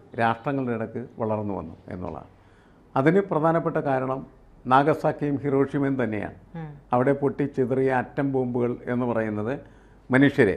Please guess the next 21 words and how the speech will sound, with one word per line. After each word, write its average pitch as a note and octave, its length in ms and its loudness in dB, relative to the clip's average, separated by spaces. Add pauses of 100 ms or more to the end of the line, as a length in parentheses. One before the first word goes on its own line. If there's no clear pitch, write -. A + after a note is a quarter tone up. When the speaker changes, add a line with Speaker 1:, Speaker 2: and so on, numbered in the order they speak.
(140)
Speaker 1:
എനിക്ക് A#2+ 180 -6
തോന്നുന്നു, D3 200 2
Speaker 2:
ഉം. D3+ 100 2
Speaker 1:
ഏതാണ്ട് D#3 320 2 (240)
ഒരെണ്ണം C#3 300 -2
പൊട്ടുന്ന C#3 380 -2
സമയത്ത് C#3 360 0
ഒരു B2 140 -2
ലക്ഷത്തി C3+ 360 -2 (140)
നാൽപതിനായിരത്തിലധികം C#3+ 1160 0
ആളുകൾ B2 220 0 (640)
അപ്പോൾ D3+ 300 0
തന്നെ C#3+ 280 2
കത്തിച്ചാമ്പലായി. B2 920 -2 (340)
Speaker 2:
ഉം. D#3+ 100 -8 (640)
Speaker 1:
അത്, D#3 160 0 (320)
അതാണ് E3+ 300 4
അതിൻ്റെ F3 280 2 (260)
ഒരു E3 160 0 (800)
മെസ്സേജ്, E3+ 420 4
അതായിരുന്നു. G2+ 360 -2